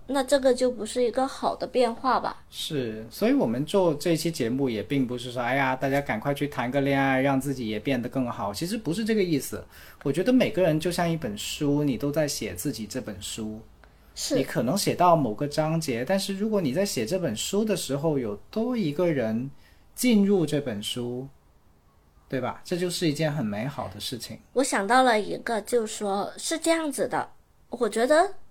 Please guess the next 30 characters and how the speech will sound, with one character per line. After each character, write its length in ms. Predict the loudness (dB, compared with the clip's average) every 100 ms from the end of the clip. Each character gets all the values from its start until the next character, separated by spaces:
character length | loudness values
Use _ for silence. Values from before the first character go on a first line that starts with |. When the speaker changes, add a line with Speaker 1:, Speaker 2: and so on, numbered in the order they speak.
| 2
Speaker 1:
关 200 | 4 6
键 180 | 4 4
还 160 | 0
是 180 | -4 -6
自 260 | -4 -6 -6
己 260 | -6 -8
吧， 340 | -6 -6 -8 -6
因 160 | 0 4
为 320 | 6 4 0 -12 -20 -20 0
对 280 | 6 8 6
方 440 | 2 2 2 0
他 560 | -4 -2 2 4 2 0 -8 -20 -20 -14 0
真 180 | 4
的 120 | 6 4
不 160 | 6
能 180 | 4 4
抓 260 | 4 4 4
着 120 | 2
你 160 | 0 -2
那 120 | 0
个 140 | 0
手 440 | -2 0 0 0 -6 -20 _ _ _ _ _ _ _ -12
去 240 | -2 0
给 220 | 4 4
你 160 | 4 2
写 340 | -2 0 0
那 140 | 2 0
本 200 | 0 -6
书。 460 | -10 -4 -2 -2 -6 -20 -16
Speaker 2:
对。 220 | -14